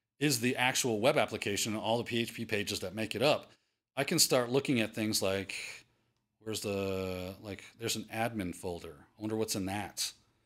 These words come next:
Let's go there. C D slash admin, L S, C D slash, oh, it's not slash admin, it's just admin. <laughs> Uh, L S there. And I've got, like, a settings. Uh, what if I cat settings dot,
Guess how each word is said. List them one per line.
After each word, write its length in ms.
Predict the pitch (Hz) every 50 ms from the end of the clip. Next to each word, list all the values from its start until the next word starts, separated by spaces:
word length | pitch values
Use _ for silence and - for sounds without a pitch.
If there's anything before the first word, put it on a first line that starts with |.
| _ _ _ _ _ _ _
Let's 120 | _ - -
go 160 | - 107 101
there. 380 | 101 104 101 90 80 80 - - _ _ _ _ _ _ _ _
C 320 | - - - 127 120 113
D 180 | 104 104 101 95
slash 380 | - - 104 92 87 - -
admin, 540 | 101 113 110 113 98 98 90 82 78 78 82 - - _ _ _ _ _ _ _ _ _ _ _ _ _ -
L 160 | 87 80 82
S, 560 | 85 95 127 151 - - - - - - - - _ _ _ _ _
C 200 | - - - 101
D 100 | 92 95
slash, 380 | - - - 90 85 80 - - - - 123 - -
oh, 200 | 110 92 80 78
it's 180 | - - - -
not 160 | 92 85 87
slash 240 | - - 85 71 -
admin, 200 | 87 76 73 73
it's 200 | 73 - - -
just 220 | - 95 80 -
admin. 260 | 80 73 - - 76 - - _ -
<laughs> 100 | 143 - - 101 - - - - - - - - _ -
Uh, 240 | 113 107 104 110 110
L 160 | 120 110 107
S 180 | 107 110 - -
there. 460 | - 113 113 120 135 160 190 185 175 - - _ _ _ _ _ _ _
And 320 | 120 120 117 117 117 117 113
I've 160 | 110 101 98
got, 180 | 113 107 113
like, 160 | 104 98 - 104
a 40 | -
settings. 440 | - - - 101 95 107 104 95 107
Uh, 140 | 95 95
what 160 | 95 101 120 120
if 80 | -
I 80 | 117 104
cat 400 | - - - 117 110 107 110 -
settings 840 | - - - 113 107 98 104 101 101 101 101 101 101 98 95 - -
dot, 560 | - 101 95 95 95 95 92 85 - - -